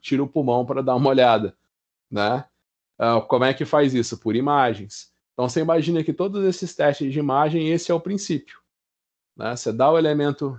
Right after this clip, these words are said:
químico radioativo pro, pro paciente, os tecidos absorvem, né? E através da emissão do, da emissão radioativa, você tira, você obtém a imagem, né?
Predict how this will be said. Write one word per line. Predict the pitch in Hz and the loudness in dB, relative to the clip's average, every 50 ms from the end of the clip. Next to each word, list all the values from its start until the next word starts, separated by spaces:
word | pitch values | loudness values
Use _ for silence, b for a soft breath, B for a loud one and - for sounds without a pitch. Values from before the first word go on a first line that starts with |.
| - _ _ | -14 _ _
químico | - - 127 127 127 123 - 127 113 | -6 -4 -2 -2 -2 -2 -4 -4 -2
radioativo | 123 120 120 120 123 117 113 - - - - 127 127 113 113 113 | 0 0 0 0 0 -2 -2 -4 -6 -4 0 0 0 0 0 -4
pro, | 113 - 117 110 110 107 107 104 101 110 110 _ _ | -8 -6 -4 -2 0 0 0 0 0 -4 -8 _ _
pro | 107 98 | -10 -6
paciente, | - 123 127 - - - 196 180 180 180 175 - - - - _ _ _ _ _ _ _ _ _ _ _ _ | -2 -2 -2 -2 -4 -4 -2 -2 -2 -2 -4 -8 -16 -20 -20 _ _ _ _ _ _ _ _ _ _ _ _
os | - 117 | -14 -4
tecidos | - - 151 135 - - - 190 185 160 156 135 - - - - | 0 2 2 2 2 0 0 0 2 2 2 0 0 -4 -8 -4
absorvem, | - 123 131 151 - - 160 151 180 185 160 143 | -2 -2 -2 -2 -2 2 2 4 4 2 2 0
né? | 123 120 127 139 156 143 - _ _ _ _ _ _ _ _ _ _ _ _ _ _ - | -2 -2 -4 -4 -6 -8 -14 _ _ _ _ _ _ _ _ _ _ _ _ _ _ 0
E | 120 131 156 175 180 214 233 | 2 4 6 6 6 4 4
através | - 156 135 - 160 156 147 139 143 143 139 131 | 2 0 0 2 2 2 2 2 2 2 2 2
da | 135 127 123 | 4 4 4
emissão | 123 135 151 165 156 - - - 147 139 135 127 127 120 _ _ _ _ _ _ _ _ _ _ _ _ _ _ _ - | 4 2 0 -4 -6 -6 -2 0 0 0 0 -2 -6 -10 _ _ _ _ _ _ _ _ _ _ _ _ _ _ _ -6
do, | 117 113 117 113 113 113 110 110 110 104 104 107 104 _ _ _ | -4 -2 0 0 0 0 0 0 -2 -2 -4 -6 -12 _ _ _
da | - 113 113 110 | -6 -4 -4 -2
emissão | 110 117 113 - - 135 123 | -2 -4 -6 -4 -4 -4 -2
radioativa, | 117 135 127 127 151 170 175 143 - - 165 170 175 180 175 | -2 -2 -2 -4 -4 -6 -8 -10 -10 -8 -6 -6 -6 -6 -6
você | 175 170 170 - 190 175 | -6 -8 -8 -8 -10 -12
tira, | - - - 156 156 156 | -10 -6 -4 -2 -2 -2
você | 151 147 151 147 - - | -2 -2 -4 -2 -2 -2
obtém | 147 151 151 143 - 147 135 135 139 | -2 0 -2 -2 -2 -2 -2 0 -2
a | 143 | -2
imagem, | 143 139 131 123 120 120 110 113 - _ _ _ _ _ _ _ _ _ _ _ _ _ _ _ _ _ _ _ _ _ _ _ _ _ _ - | -2 -2 0 0 0 0 -2 -6 -12 _ _ _ _ _ _ _ _ _ _ _ _ _ _ _ _ _ _ _ _ _ _ _ _ _ _ -16
né? | - 107 104 123 143 | -12 -10 -8 -8 -8